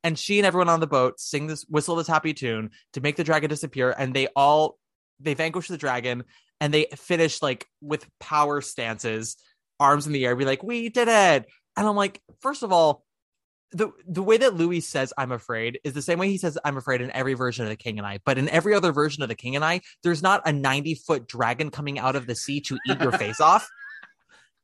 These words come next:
Speaker 1: So him going, "I'm afraid." It's like, motherfucker,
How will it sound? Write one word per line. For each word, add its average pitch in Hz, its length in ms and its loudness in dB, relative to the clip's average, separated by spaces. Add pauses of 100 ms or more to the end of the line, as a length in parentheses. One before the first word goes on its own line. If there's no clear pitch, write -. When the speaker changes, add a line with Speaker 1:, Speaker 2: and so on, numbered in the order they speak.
(380)
Speaker 1:
So 202 160 4
him 208 300 4
going, 180 340 4 (160)
"I'm 262 280 4
afraid." 240 1600 0 (480)
It's 214 140 -4
like, 240 220 0
motherfucker, 190 1000 0